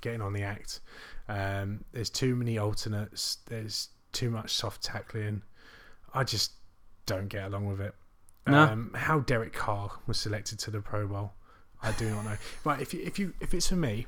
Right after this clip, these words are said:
Speaker 1: what they do is they put the All-Pro first team versus the All-Pro second team
Speaker 2: Mm-hmm.
Speaker 1: and make them play each other.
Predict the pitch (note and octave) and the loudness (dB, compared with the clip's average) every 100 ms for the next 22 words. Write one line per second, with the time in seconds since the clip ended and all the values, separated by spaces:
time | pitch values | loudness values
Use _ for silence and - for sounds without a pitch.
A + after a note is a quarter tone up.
0 | - - C3+ C3+ C#3 C#3 B2 G#2+ G#2 - | -6 -8 -2 2 4 6 8 6 4 -2
1 | - - - - - - - - - A2 | -6 -10 -12 -10 -10 -10 -10 -4 2 4
2 | - F#2 - A2+ C#3 - C3+ B2 B2+ A2 | 6 6 6 6 6 8 6 6 4 4
3 | - A2 G#2 G#2 F#2 G#2+ G#2+ G#2+ G2+ G2+ | 2 0 4 4 4 4 4 4 6 4
4 | F#2+ G2 - G2 - F2 - - - - | 4 0 0 -4 -2 -6 -8 -20 -20 -20
5 | - - F#2 E2+ - - - - A2 G#2+ | -10 -2 0 0 -4 -20 -10 -2 0 0
6 | - G#2 G2 G2 F#2+ - F#2+ | 2 2 4 2 2 -2 -4